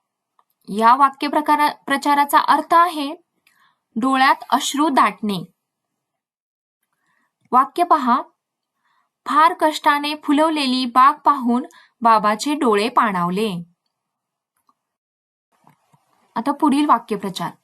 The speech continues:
अचंबा वाटणे. सांगा पाहू याचं उत्तर. बरोबर, याचा अर्थ आहे आश्चर्य वाटणे.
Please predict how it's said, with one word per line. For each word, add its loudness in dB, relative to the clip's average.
अचंबा 4
वाटणे. 0
सांगा 0
पाहू -2
याचं -2
उत्तर. 0
बरोबर, -4
याचा -4
अर्थ 0
आहे -2
आश्चर्य -2
वाटणे. -2